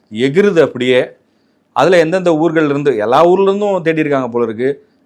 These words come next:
ஆஹ், தூத்துக்குடியில இருந்து பார்த்திருக்காங்க, ஆவடி, நாகர்கோவில், தடாகம்,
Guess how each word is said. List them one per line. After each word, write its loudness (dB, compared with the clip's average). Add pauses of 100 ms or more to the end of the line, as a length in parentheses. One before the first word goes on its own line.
(100)
ஆஹ், -6
தூத்துக்குடியில -4
இருந்து -2
பார்த்திருக்காங்க, -4 (120)
ஆவடி, 0
நாகர்கோவில், -4
தடாகம், 0